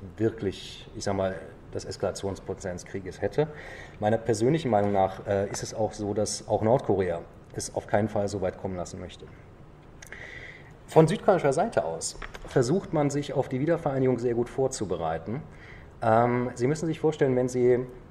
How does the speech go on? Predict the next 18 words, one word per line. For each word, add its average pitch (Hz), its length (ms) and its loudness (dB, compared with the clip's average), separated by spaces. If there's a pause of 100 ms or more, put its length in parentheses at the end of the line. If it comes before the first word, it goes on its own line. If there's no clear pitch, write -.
(1120)
an 123 120 2
die 123 80 2
deutsche 131 320 6
Wiedervereinigung 90 460 2
denken, 80 300 -10 (320)
ähm, 110 580 2 (100)
waren 110 180 4
die 131 60 0
Bedingungen 120 400 2
sehr 117 200 4
viel 127 180 -6
günstiger 113 640 -4 (160)
als - 260 -8
dort, 80 420 -4
aus 101 180 -6
ganz 107 300 2
vielen 101 240 -4
Gründen. 98 420 -2